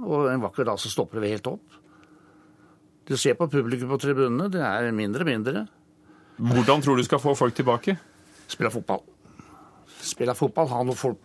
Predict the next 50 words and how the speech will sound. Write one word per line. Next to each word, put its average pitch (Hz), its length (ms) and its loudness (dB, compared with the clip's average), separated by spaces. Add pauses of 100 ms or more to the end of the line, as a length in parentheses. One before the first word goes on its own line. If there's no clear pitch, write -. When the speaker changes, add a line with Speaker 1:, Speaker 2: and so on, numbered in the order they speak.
Speaker 1:
på 147 60 0 (100)
banen 131 320 0
som, 135 200 -2 (200)
eh, 139 320 -12
fikser - 640 -4
dette 139 240 0
her. 208 220 0 (180)
Vi 151 160 0
hadde 131 160 0
jo 123 80 -2
dialog 131 560 0
med 196 140 0
tribunen 156 480 2
mens 120 160 -4
vi 131 80 -6
spilte. 117 320 -2 (880)
Så - 240 -2
du 143 80 0
kan 135 100 0
si 127 140 0
at 123 160 -2
også 127 240 -2 (400)
på 147 140 0
jobb 135 320 2
om 156 80 0
morgenen, 151 340 2 (460)
med, 127 340 -2
på - 160 -6
trikken, 202 460 -4 (440)
sto - 220 -4
der 131 160 2
og 127 80 -4
pratet 135 320 -2
fotball 139 320 -4
med 147 160 0
disse 131 160 -4
folka 135 320 -2
på 135 160 -6
trikken, 139 340 -2
fra 147 360 -2
søndagen 131 480 0
til 147 100 -4
torsdagen. 180 400 -4 (340)
Hadde 127 140 -4
vi 139 80 -2
tapt, - 320 -8
så 147 140 -4
får 135 100 -2
vi 135 80 -4
kjeft - 320 -4